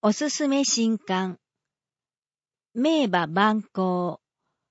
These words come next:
歴史を駆け抜けた春馬たち。著、黒金博士、笠間書院。つい数十年前まで移動や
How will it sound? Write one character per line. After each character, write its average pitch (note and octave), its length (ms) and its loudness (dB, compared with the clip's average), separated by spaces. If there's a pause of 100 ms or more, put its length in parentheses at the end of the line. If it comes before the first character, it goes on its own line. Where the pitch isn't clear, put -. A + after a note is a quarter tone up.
(200)
歴 G3+ 320 4
史 C4 240 4
を A#3+ 120 6
駆 B3+ 380 2
け C#4 60 2
抜 C#4 40 -2
け F#3 200 2
た D#3 320 -4 (100)
春 C#4+ 320 0
馬 F3 160 2
た E3 220 -4
ち。 C#3+ 340 -12 (800)
著、 B3 300 4 (680)
黒 C4+ 300 4
金 C4+ 320 6
博 A#3 340 2
士、 - 320 -8 (560)
笠 C4 340 4
間 B3+ 160 2
書 A#3+ 220 0
院。 F#3 260 -2 (1120)
つ D4+ 160 0
い C4 220 4
数 D4 400 2
十 C#4+ 260 2
年 C4 380 2
前 C4 240 2
ま F#3 220 2
で D3 260 -2 (160)
移 G3 140 2
動 B3+ 280 6
や G#3 360 2